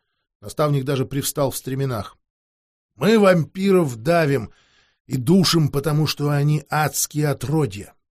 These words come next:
И погибель рода человеческого, а не из-за мести какой». «Но, учитель,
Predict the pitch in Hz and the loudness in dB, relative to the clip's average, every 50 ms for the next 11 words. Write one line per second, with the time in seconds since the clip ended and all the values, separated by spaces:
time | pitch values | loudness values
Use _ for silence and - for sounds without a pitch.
0 | _ _ _ _ _ _ _ _ _ _ 131 139 143 - 123 113 120 160 196 196 | _ _ _ _ _ _ _ _ _ _ -4 -4 -2 -2 -6 -4 -2 -2 -2 0
1 | 214 175 135 120 139 160 165 147 - - 147 156 147 127 113 107 95 - - - | 0 -2 -2 -2 -4 -4 -4 -6 -6 -4 -2 -2 -2 -2 -4 -8 -10 -10 -10 -10
2 | - - 107 101 98 92 95 120 139 143 135 143 143 143 139 131 117 110 113 131 | -10 -10 -12 -12 -12 -12 -10 -8 -8 -6 -4 -2 -2 -2 -2 -4 -6 -6 -6 -6
3 | 120 117 123 123 113 - - - - - - 92 - - - - _ _ _ _ | -6 -6 -8 -8 -8 -10 -10 -10 -12 -14 -14 -18 -18 -20 -20 -20 _ _ _ _
4 | _ _ _ _ _ _ _ _ _ _ _ _ _ _ _ _ _ 104 101 98 | _ _ _ _ _ _ _ _ _ _ _ _ _ _ _ _ _ -20 -16 -14
5 | 98 101 107 113 117 120 123 123 - - 160 151 - 110 87 - | -12 -12 -10 -8 -6 -6 -6 -6 -6 -6 -6 -6 -8 -8 -14 -16